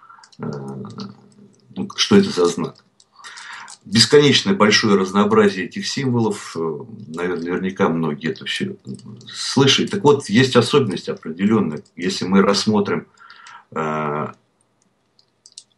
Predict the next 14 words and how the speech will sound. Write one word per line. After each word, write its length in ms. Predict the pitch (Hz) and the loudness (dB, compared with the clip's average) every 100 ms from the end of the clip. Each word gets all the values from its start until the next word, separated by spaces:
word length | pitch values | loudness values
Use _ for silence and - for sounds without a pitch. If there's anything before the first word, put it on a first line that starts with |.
| _ _ - _ _ _ _ - _ _ _ | _ _ -20 _ _ _ _ -20 _ _ _
достаточно 600 | 87 104 101 110 - 98 | -2 2 4 4 4 2
большую 500 | - 104 - - 98 | 2 2 2 2 0
группу 320 | 87 - - | 0 -6 -8
солярных 480 | - 98 95 90 98 | -2 2 2 2 -2
символов, 400 | - 151 113 90 | -2 0 0 0
то 120 | - 101 | 0 4
мы 160 | 117 | 6
увидим, 400 | 113 113 101 120 | 6 6 4 0
что 480 | - - 101 98 - - - - | -8 0 4 4 0 -18 -20 -2
это 220 | 107 107 | 0 4
именно 440 | 117 - 113 98 90 | 2 2 2 2 2
повторение 800 | - 101 - 104 104 92 80 80 | 0 0 4 4 6 4 0 -2
некого 440 | 92 95 85 80 | 2 2 0 -2
образа, 760 | - 113 101 95 98 107 123 | 0 2 4 4 4 4 2